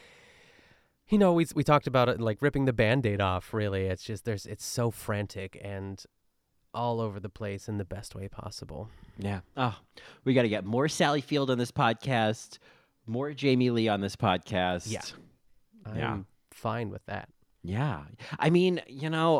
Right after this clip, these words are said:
Speaker 2: like, I don't wanna do eighty for Brady, but maybe, maybe we'll watch it and maybe we'll do, like, a, a funsies episode of eighty for Brady. 'Cause it's got, I mean, Rita and Sally.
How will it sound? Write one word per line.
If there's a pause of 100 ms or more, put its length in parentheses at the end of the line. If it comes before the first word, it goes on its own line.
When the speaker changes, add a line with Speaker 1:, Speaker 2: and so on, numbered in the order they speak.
Speaker 2:
like,
I
don't
wanna
do
eighty
for
Brady,
but
maybe, (160)
maybe
we'll
watch
it
and
maybe
we'll
do,
like,
a, (300)
a
funsies
episode
of
eighty
for
Brady.
'Cause
it's
got, (640)
I
mean,
Rita
and
Sally.